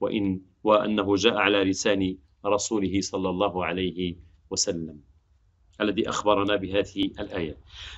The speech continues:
أيضا حجية القرآن، اتفق العلماء والفقهاء على أن القرآن هو المصدر الأول للتشريع،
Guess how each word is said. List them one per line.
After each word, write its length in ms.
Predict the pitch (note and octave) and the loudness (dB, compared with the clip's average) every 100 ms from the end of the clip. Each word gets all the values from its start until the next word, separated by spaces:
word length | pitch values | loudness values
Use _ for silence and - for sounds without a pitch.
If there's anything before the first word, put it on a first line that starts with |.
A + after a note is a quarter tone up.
| - | 4
أيضا 260 | C3+ D3+ F#3 - | 6 6 4 4
حجية 400 | G#3 D3 E3+ E3 | 6 8 8 6
القرآن، 680 | E3+ - E3 F3 A3+ C4 G#3 - - _ - _ - - - | 2 4 4 6 2 2 -6 -18 -20 _ -20 _ -20 -16 -2
اتفق 520 | C3 - F3+ E3+ - F3 F3+ F3+ - | -2 4 6 6 6 6 6 0 2
العلماء 800 | C3+ B2 D#3 D3 D#3 G3 G#3 - _ _ _ _ _ | 2 6 6 8 6 4 2 -2 _ _ _ _ _
والفقهاء 720 | A#2 C#3 D#3 F#3 - D3+ F3 | 4 4 4 4 6 8 8
على 220 | C3 C3 D#3 | 8 6 6
أن 380 | D3+ D3 C#3+ | 6 6 6
القرآن 560 | D3 C3+ E3+ E3+ F3+ F3+ | 4 6 4 4 4 4
هو 180 | B2+ C3 | 6 6
المصدر 440 | C3+ D3+ - C3+ | 6 4 6 4
الأول 340 | B2+ D3 D3+ C#3 | 4 4 6 6
للتشريع، 640 | B2+ C#3 A#2 C#3+ A#2 F#2+ | 4 2 4 6 6 4